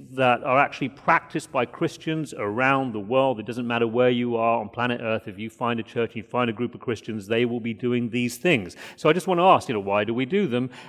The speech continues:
And, and what do we, what do we mean by them, and, and what do they mean? What's happening when we do these things? So that's, that's where we're gonna go in our summer series, uh, which we've called The Things That Shape Us.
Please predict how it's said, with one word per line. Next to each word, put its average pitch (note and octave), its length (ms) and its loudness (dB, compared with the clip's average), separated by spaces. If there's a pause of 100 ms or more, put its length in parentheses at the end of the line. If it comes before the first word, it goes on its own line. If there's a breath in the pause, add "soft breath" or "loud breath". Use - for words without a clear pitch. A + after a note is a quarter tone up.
And, A#2+ 220 -2
and A#2+ 340 -2
what C3+ 160 0
do D3 60 -4
we, C3+ 120 -6
what B2+ 240 -6
do C3 60 -12
we B2 180 -4
mean A#2 680 -2 (140)
by F#2 200 -4
them, F2 300 -12
and, G2 180 -12
and G2 320 -10
what A#2+ 140 -8
do C3+ 60 -8
they A2+ 120 -2
mean? G#2 200 -8
What's B2 200 -8
happening F#2+ 540 -8
when F2+ 200 -12
we F2 160 -12
do F2+ 260 -10
these D#2+ 320 -18
things? - 460 -18 (260 soft breath)
So - 140 2
that's, F3 220 2
that's F3 300 0
where D3+ 120 4
we're B2 180 6
gonna B2 240 -2
go B2 280 4 (240 loud breath)
in B2 100 -4
our A2 120 0
summer A#2+ 380 0 (120)
series, G#2 520 -4 (240 loud breath)
uh, A2 120 2
which G#2 180 -4
we've A#2 120 -6
called A2 280 -8
The G2+ 60 -6
Things B2+ 520 -4 (200 loud breath)
That G#2 240 -2
Shape - 400 0
Us. - 260 -10